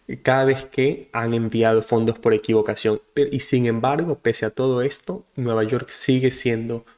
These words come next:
un centro de negocios globales. Bueno, y ahora sí entramos a los argumentos respecto a la regla de descargo por valor. El primer punto es que Citibank argumenta que para usar la regla,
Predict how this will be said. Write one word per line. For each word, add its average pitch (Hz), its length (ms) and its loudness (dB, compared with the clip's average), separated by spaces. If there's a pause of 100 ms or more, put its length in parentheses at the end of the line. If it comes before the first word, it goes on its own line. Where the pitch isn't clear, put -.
un 117 180 -2
centro 117 440 -2
de 110 60 -4
negocios 107 400 -4
globales. - 540 -8 (440)
Bueno, 139 260 2
y 143 80 4
ahora 170 180 2
sí - 140 -2
entramos 143 680 -2
a 104 400 -4 (120)
los 120 260 0
argumentos 123 880 0
respecto 120 720 -2
a 127 80 -2
la 104 480 -4
regla 117 480 0
de 107 380 0 (380)
descargo 123 680 0
por 110 160 -2
valor. 107 360 -2 (300)
El 120 140 0
primer 170 380 0
punto 190 340 0
es - 100 -4
que - 140 -2
Citibank 143 540 0
argumenta 120 920 0
que 113 160 -6
para 107 520 -2 (840)
usar 139 460 2
la 113 160 2
regla, 107 500 0